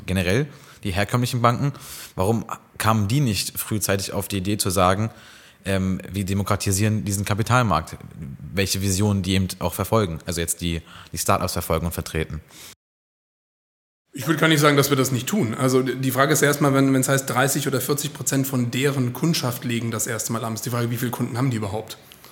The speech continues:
Speaker 2: Ähm, weil alle unsere Kunden legen ja auch an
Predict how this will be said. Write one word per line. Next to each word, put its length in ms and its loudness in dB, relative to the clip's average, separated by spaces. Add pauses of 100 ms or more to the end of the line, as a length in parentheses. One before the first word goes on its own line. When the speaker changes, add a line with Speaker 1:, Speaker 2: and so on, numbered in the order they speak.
(180)
Speaker 2:
Ähm, 480 2 (340)
weil 420 0 (640)
alle 240 2
unsere 540 0
Kunden 500 0
legen 400 0
ja 100 2
auch 200 -2
an 200 -4